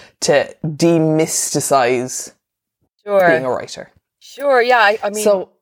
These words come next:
Speaker 2: yeah, go ahead,
Speaker 1: Yeah,
Speaker 2: sorry.
Speaker 1: no, I guess just gets, like, is that your experience of, like, pe-, people coming to you, or
Speaker 2: Yeah, I mean
Speaker 1: how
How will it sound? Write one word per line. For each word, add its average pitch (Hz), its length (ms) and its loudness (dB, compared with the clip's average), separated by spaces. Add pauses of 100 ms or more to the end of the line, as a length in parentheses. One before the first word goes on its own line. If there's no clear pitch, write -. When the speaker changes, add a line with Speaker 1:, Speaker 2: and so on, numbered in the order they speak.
(100)
Speaker 2:
yeah, 156 320 -8
go 190 140 -2
ahead, 214 220 2 (120)
Speaker 1:
Yeah, 185 80 2
Speaker 2:
sorry. 226 140 4
Speaker 1:
no, 190 100 0
I 185 120 2
guess 196 200 -2
just - 160 -6
gets, 175 300 -4
like, 160 300 -2 (600)
is 175 180 0
that 185 180 0
your 175 180 4
experience 170 580 0
of, 156 320 -2
like, 156 380 -2 (320)
pe-, 143 300 -6
people 170 280 -4
coming 160 280 -2
to 175 120 -4
you, 170 260 2
or 156 440 2 (400)
Speaker 2:
Yeah, 294 380 4
I 240 100 4
mean 254 100 -6
Speaker 1:
how 208 300 2